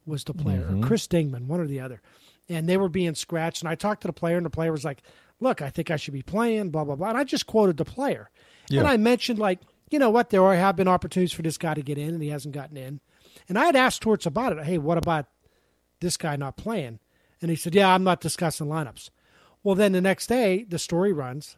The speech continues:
Speaker 1: He calls me out at Madison Square Garden after the morning skate. He goes, "Hey, can I talk to you a minute?" And I said, "Sure." And we go underneath, like, sort of the bleachers there. And he goes, "What the F was that story today?" And I go, "What?" And I told him, I quote him, he goes,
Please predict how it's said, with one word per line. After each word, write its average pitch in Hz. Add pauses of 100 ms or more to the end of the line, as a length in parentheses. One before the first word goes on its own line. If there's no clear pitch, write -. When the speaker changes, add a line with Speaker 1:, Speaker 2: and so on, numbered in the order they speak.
(480)
Speaker 1:
He 185
calls 185
me 196
out 180
at 151
Madison 165
Square 180
Garden 151
after 147
the 147
morning 143
skate. 160
He 147
goes, 147
"Hey, 214
can 185
I 269
talk 220
to -
you 202
a 180
minute?" 202
And 180
I 147
said, 160
"Sure." 196 (580)
And 165
we 170
go 170
underneath, 202
like, 165
sort 170
of 147
the 139
bleachers 147
there. 131 (800)
And 180
he 175
goes, 139 (320)
"What 285
the -
F 185
was 147
that 165
story 127 (240)
today?" 117 (180)
And 180
I 190
go, 202
"What?" 262 (640)
And 165
I 170
told 196
him, 190
I 180
quote 185
him, 185
he 185
goes, 165